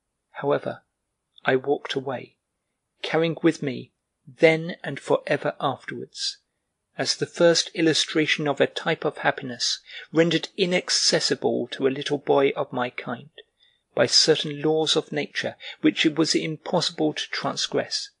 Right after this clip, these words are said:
the picture of a little girl with reddish hair, and a skin freckled with tiny pink marks, who held a trowel in her hand, and smiled as she directed towards me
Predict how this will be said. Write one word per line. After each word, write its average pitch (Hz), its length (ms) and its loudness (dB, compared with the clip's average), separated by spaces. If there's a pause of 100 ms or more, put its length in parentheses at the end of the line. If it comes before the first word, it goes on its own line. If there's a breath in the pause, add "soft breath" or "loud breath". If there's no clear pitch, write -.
(560)
the - 100 -4
picture - 640 -2 (420)
of - 140 0
a 135 60 4
little 151 300 -2
girl 135 460 0 (380)
with 131 200 0
reddish 139 400 0
hair, 127 340 -2 (680)
and 147 140 0
a 156 60 2
skin 170 480 2 (220 loud breath)
freckled 151 680 4
with - 280 -4
tiny 170 400 -4
pink - 380 -12
marks, - 640 -8 (380)
who 120 120 -4
held 151 300 2
a 143 40 6
trowel 143 560 -2
in 123 120 -4
her 131 220 -6 (100)
hand, 135 420 -8 (540 loud breath)
and 156 100 -2
smiled 160 640 0 (340 loud breath)
as 151 140 4
she 156 160 0
directed 156 540 2
towards 151 380 -4
me 139 280 -4